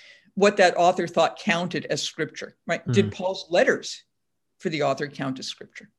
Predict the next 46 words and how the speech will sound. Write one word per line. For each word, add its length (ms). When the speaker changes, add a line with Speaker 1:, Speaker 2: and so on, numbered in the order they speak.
Speaker 2:
Hmm. 260
Speaker 1:
And 140
that 120
Speaker 2:
Yeah. 20
Speaker 1:
remains 340
an 140
open 260
question. 420
Speaker 2:
And 80
then 80
if 100
it 40
was 200
written 200
by 140
Paul, 400
I 40
mean, 100
that 100
opens 280
up 120
a 60
whole 120
nother 260
door 360
of 160
questions, 480
right? 240
Because 320
I 80
feel 200
like 400
one 140
of 60
the 80
reasons 320
why 300
that 200
verse 300
has 140
carried 320
so 120
much 260
weight 380
in 120
my 420